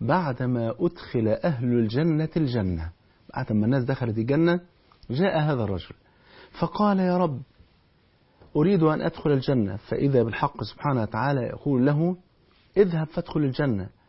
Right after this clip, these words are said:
فيخيل إليه أنها ملأى، يقرب من الجنة كده فسامع أصوات الناس بقى بتتم-، بتتنعم وتتمتع جوه الجنة،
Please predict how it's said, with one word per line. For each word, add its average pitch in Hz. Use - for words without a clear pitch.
فيخيل 156
إليه 156
أنها 143
ملأى، 143
يقرب 143
من 117
الجنة 131
كده 160
فسامع 170
أصوات 165
الناس 147
بقى 151
بتتم-، 147
بتتنعم 143
وتتمتع 135
جوه 147
الجنة، 151